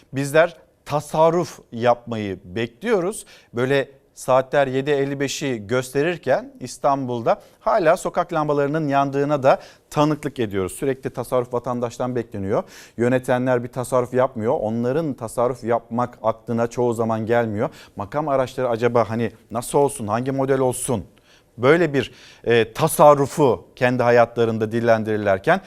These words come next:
vatandaştan daha fazla kemer sıkması bekleniyor. Bir de işte bu kalıcı yaz saati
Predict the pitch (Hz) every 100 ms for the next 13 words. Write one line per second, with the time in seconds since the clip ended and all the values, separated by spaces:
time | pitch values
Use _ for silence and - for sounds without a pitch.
0 | - - - 123 143 131 123 - 175 135
1 | 131 139 127 117 117 123 131 - 120 110
2 | - 170 123 123 123 110 95 80 123 214
3 | 160 226 - _ _ - 123 143 143 -
4 | 131 135 120 156 160 120 139 - 120 110
5 | - 147 208